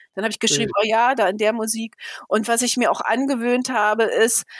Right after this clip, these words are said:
Speaker 1: ähm, die, das war ja oft englische sprachige Musik und na
Speaker 2: Mhm.
Speaker 1: ja, ich kann ein bisschen Englisch, aber so gut ist mein Englisch auch nicht. Ich hab mir immer die deutschen Übersetzungen von diesen Titeln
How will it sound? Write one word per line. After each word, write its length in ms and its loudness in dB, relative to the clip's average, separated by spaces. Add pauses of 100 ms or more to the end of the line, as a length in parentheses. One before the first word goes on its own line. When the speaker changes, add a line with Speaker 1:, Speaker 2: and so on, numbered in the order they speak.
(220)
Speaker 1:
ähm, 840 2
die, 400 0
das 200 0
war 200 4
ja 160 2
oft 360 -4
englische 680 2
sprachige 560 -2
Musik 520 -2
und 300 -2
na 120 4
Speaker 2:
Mhm. 120 2
Speaker 1:
ja, 240 2
ich 160 0
kann 200 -2
ein 20 -2
bisschen 260 0
Englisch, 400 0
aber 200 2
so 120 -2
gut 220 -10
ist 120 -2
mein 140 0
Englisch 300 -2
auch 240 2
nicht. 240 -4 (240)
Ich 160 -2
hab 120 -4
mir 120 4
immer 120 0
die 120 0
deutschen 380 2
Übersetzungen 680 2
von 200 0
diesen 380 -4
Titeln 380 0